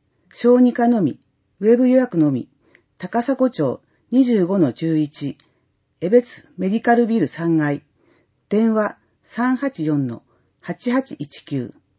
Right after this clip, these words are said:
十二日日曜日、浜本内科クリニック。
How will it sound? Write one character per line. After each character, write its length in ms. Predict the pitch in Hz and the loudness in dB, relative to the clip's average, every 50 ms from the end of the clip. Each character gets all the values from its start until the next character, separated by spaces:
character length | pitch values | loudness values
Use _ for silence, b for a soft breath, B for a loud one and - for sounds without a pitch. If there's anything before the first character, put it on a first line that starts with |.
| _ _ _ _ _ _ _ _ _ _ _ _ _ | _ _ _ _ _ _ _ _ _ _ _ _ _
十 260 | - 220 233 240 247 | -6 0 2 4 6
二 140 | 240 240 240 | 6 6 6
日 440 | 233 233 226 - - 214 220 - - _ _ _ _ _ | 6 4 2 0 -4 -6 -8 -8 -10 _ _ _ _ _
日 260 | - 170 - - 233 240 | -8 -8 -6 -4 0 2
曜 240 | 254 254 247 196 | 4 4 4 4
日、 160 | 135 110 - - _ _ b b b b b b _ | 0 -4 -12 -18 _ _ b b b b b b _
浜 260 | _ - 202 226 262 | _ -6 -2 2 4
本 240 | 262 262 - - 151 | 4 4 4 2 2
内 200 | 147 170 175 180 | 2 2 2 2
科 140 | - 202 190 | 0 -4 -6
ク 100 | - 196 | -4 -6
リ 120 | 190 190 | -4 0
ニ 140 | 175 143 117 | 0 0 -2
ッ 20 | - _ _ | -2 _ _
ク。 180 | - - - | -20 -20 -20